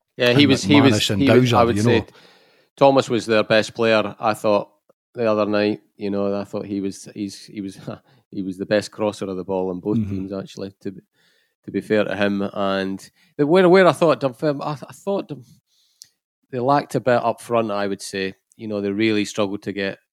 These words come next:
Speaker 1: McManus into the game. And listen, it's stating the obvious, you know, you're not, you can't replace Kevin Nisbet like for like, can you? But it,
Speaker 2: That's right.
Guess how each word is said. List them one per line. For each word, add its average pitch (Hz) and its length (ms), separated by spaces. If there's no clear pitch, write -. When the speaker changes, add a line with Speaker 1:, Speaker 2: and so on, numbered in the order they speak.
Speaker 1:
McManus 104 520
into 101 180
the 101 80
game. 101 440
And 95 340
listen, 92 240
it's - 100
stating 98 280
the 92 100
obvious, 101 460
you 104 80
know, 98 120
you're 98 300
not, 110 200
you 98 200
can't 107 260
replace 95 360
Kevin 95 320
Nisbet 101 320
like 101 240
for 101 120
like, 104 240
can 113 220
you? 101 140
But 92 320
it, 101 120
Speaker 2:
That's 87 240
right. 76 180